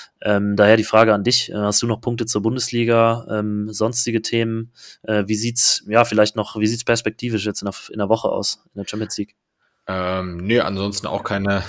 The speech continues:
Speaker 2: größeren Fässer mehr zu öffnen. Wir sind ja am Anfang schon mal eingegangen, können wir vielleicht einmal den Bogen spannen. Ähm, ich würd noch einmal eben vielleicht kurz durchgehen. Wie gesagt, äh, Chelsea, Real, äh, selbst wenn's irgendwie auf einen Unentschieden hinauslaufen sollte, das wird Real sehr ungefährdet, denk ich, machen.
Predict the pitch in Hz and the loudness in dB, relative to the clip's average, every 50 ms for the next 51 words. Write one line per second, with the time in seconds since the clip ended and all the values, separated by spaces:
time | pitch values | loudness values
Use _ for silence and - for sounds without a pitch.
0 | - - 98 - 92 101 110 104 - 107 98 92 - 107 - - 107 107 101 - | -10 -12 -8 -4 0 0 0 0 0 -2 -4 -2 -4 -4 -2 -2 -2 -2 -2 0
1 | - 95 104 104 - 117 104 92 92 92 87 98 95 101 87 82 85 95 92 110 | 0 0 -2 0 -2 -4 -2 0 -2 -2 -2 -2 -4 -4 -4 -4 -4 -6 -6 -6
2 | 104 - - 92 87 85 78 85 98 104 101 98 95 95 - - 95 90 85 - | -6 -6 -4 -4 -2 -2 -2 -2 -2 -2 -2 -2 -4 -4 -6 -8 -10 -10 -10 -8
3 | 95 87 - 90 90 90 87 87 82 80 92 95 92 98 90 - - - 87 98 | -10 -8 -8 -6 -6 -6 -6 -6 -6 -6 -6 -4 -4 -4 -6 -6 -4 -2 -2 -2
4 | 104 107 107 - - - - - - - - - _ _ - 90 90 87 87 87 | -2 -4 -6 -8 -14 -18 -18 -16 -16 -18 -20 -20 _ _ -2 0 0 0 0 -2
5 | 87 87 85 82 62 - _ _ _ - - - - _ _ _ _ - - - | -4 -4 -6 -8 -12 -16 _ _ _ -20 -20 -20 -20 _ _ _ _ -12 -10 -6
6 | 98 95 90 101 87 62 82 92 95 90 69 87 95 95 90 - 98 92 - - | -6 -6 -4 -2 -2 -2 -2 -2 0 0 -2 -2 -2 -4 -6 -4 -4 -6 -6 -6
7 | - 92 - - - 101 104 101 - 101 90 85 85 82 85 85 87 87 87 - | -8 -10 -8 -4 -2 -2 -2 -2 -2 -4 -2 -2 -4 -4 -2 -2 -2 -2 -2 -4
8 | - - - 80 80 - - 90 95 98 90 - 90 85 82 85 87 87 90 95 | -10 -8 -8 -8 -6 -6 -4 -2 -2 -2 -2 -4 -4 -2 0 2 2 2 2 2
9 | 98 101 98 - - - - - - - _ _ - 90 87 87 87 87 87 85 | 2 0 -2 -6 -14 -20 -20 -20 -20 -20 _ _ -4 -2 0 0 2 0 -2 -2
10 | 82 80 90 92 90 - - 95 90 92 85 67 80 80 87 82 - - 87 76 | -2 -2 -2 -2 -2 -2 -2 -2 -2 -2 -4 -6 -4 -4 -6 -6 -6 -8 -10 -8
11 | - 95 98 98 95 - - 92 90 80 85 85 82 92 95 90 98 90 82 90 | -6 -4 -4 -2 -2 -2 -2 -4 -6 -6 -4 -4 -2 -2 -2 -2 -2 -4 -4 -4
12 | 85 76 82 82 90 98 98 - 98 92 87 76 80 76 - - 82 - - 82 | -6 -2 0 0 0 0 -2 -2 -4 -4 -4 -6 -6 -10 -10 -12 -12 -6 -4 -2
13 | 82 82 82 78 80 85 82 - 95 95 98 90 - - 92 87 87 82 85 - | 0 0 -2 -2 -4 -6 -6 -4 -6 -6 -6 -6 -4 -4 -4 -2 -2 -4 -6 -6
14 | 85 82 82 90 - - 90 90 110 - 113 104 104 101 | -8 -8 -8 -10 -10 -6 -4 -4 -4 -4 -4 -6 -6 -8